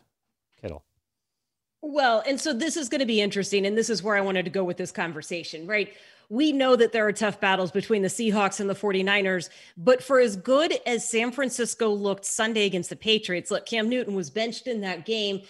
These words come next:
Speaker 2: They handed the Patriots a twenty-seven point loss. That was the largest that Bill Belichick has suffered at home in his tenure as the Patriots head coach.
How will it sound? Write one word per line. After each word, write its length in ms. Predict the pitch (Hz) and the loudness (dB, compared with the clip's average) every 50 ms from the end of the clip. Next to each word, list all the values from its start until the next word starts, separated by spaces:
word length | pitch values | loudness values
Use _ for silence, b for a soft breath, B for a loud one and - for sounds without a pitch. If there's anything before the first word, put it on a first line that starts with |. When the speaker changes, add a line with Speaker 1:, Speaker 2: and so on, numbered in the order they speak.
| B B B B B | B B B B B
Speaker 2:
They 140 | 220 226 185 | 0 0 0
handed 420 | 185 226 226 254 269 277 262 208 | 0 -4 -2 -2 0 0 2 0
the 80 | 220 208 | 0 2
Patriots 440 | 220 233 233 - 233 233 214 214 208 | 2 0 0 0 0 -2 -2 -2 -4
a 20 | |
twenty-seven 640 | - - - 208 220 240 285 233 - 269 240 214 220 208 | -8 -8 -6 -4 -2 -2 -2 -2 -2 -4 -4 -2 -4 -6
point 280 | - 226 214 196 - | -2 -2 -2 -2 -2
loss. 240 | 202 202 190 180 - | 0 0 -2 -2 -2
That 360 | 175 151 147 208 202 220 - 247 | -6 -6 -2 2 2 2 2 0
was 180 | 254 233 185 | -4 -6 -4
the 120 | - 240 226 | -2 -2 -2
largest 1000 | 214 196 175 185 185 196 226 254 220 220 285 320 349 339 - - - - - b b b b b b - | -2 -2 -4 -2 0 0 0 0 -2 -2 -4 -4 -4 -4 -6 -8 -10 -12 -18 b b b b b b 2
that 300 | 233 240 - _ 208 170 | 2 2 2 _ -6 2
Bill 200 | 214 247 254 202 | 4 4 4 4
Belichick 500 | 233 233 233 247 240 240 233 220 214 - | 2 2 2 2 0 2 0 0 0 0
has 220 | 220 196 - - | -2 -4 -4 -2
suffered 560 | - 220 214 208 - - 208 202 196 185 151 - _ - - | 0 0 0 0 0 -4 -2 -2 -2 -2 -4 -8 _ 0 2
at 160 | 214 233 - | 4 4 2
home 560 | - - - - - 254 226 185 160 156 185 | 0 -12 -10 0 2 4 4 4 4 2 0
in 240 | - - 208 208 196 | -2 -2 -2 -2 0
his 300 | 185 208 202 - - - | 2 2 0 0 0 -10
tenure 580 | - - 220 247 254 247 233 208 190 180 - - | -12 -6 -4 -4 -2 -2 -2 -2 -2 -2 -2 -2
as 280 | 190 196 196 180 185 | -2 -2 -2 -2 -4
the 100 | - 196 | -8 -10
Patriots 680 | 196 - 220 214 220 214 - 233 233 214 196 180 175 - | -8 -4 -6 -4 -4 -4 -4 -2 -2 0 0 -2 -4 -6
head 240 | 202 180 175 233 - - | -8 -8 -8 -8 -10 -10
coach. 380 | 247 262 247 233 226 220 - | -6 -2 0 0 0 -2 -2